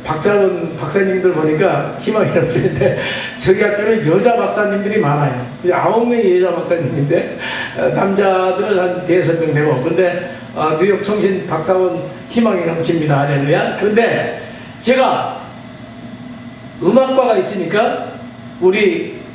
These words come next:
음악과를 활성화하기 위해서 키보드부터 배우자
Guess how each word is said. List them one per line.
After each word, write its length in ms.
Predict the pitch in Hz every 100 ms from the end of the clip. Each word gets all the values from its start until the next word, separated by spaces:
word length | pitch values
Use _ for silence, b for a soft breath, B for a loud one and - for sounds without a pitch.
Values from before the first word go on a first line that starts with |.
| -
음악과를 1120 | 160 190 185 - - 180 180 180 208 185 - -
활성화하기 640 | 254 247 214 190 165 160
위해서 260 | 160 - - -
키보드부터 840 | - - 262 214 202 190 - 175
배우자 680 | 151 170 175 170 - -